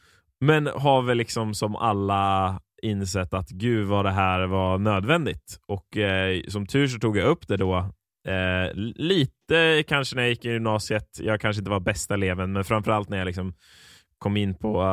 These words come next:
eh, på college, eh, så tog jag det s-, väldigt, väldigt seriöst. Och, eh, ja, det är väl en av de bättre grejerna jag gjort i mitt liv.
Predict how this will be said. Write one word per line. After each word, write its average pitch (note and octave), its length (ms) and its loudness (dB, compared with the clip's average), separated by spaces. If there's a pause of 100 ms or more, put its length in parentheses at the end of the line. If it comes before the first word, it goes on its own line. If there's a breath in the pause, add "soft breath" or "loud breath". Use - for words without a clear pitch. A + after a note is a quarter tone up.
(440)
eh, F2+ 440 0
på A2+ 140 -6
college, D#3+ 400 2 (460)
eh, F#2 260 0
så F2 180 -8
tog F#2 280 -6
jag F2+ 100 0
det F2+ 80 2
s-, - 280 -8
väldigt, F#2+ 320 0
väldigt F2+ 220 -2
seriöst. F2+ 600 -2
Och, - 500 -10
eh, F2 260 0 (1800 soft breath)
ja, C3 300 4
det C3+ 80 2
är C3 40 -2
väl D3+ 100 0
en C3 160 2
av A#2+ 40 2
de A2+ 100 2
bättre A2 300 -2
grejerna G2+ 240 0
jag G2 100 2
gjort B2 200 -2
i A2+ 40 -6
mitt G#2+ 140 -2
liv. F#2 200 -2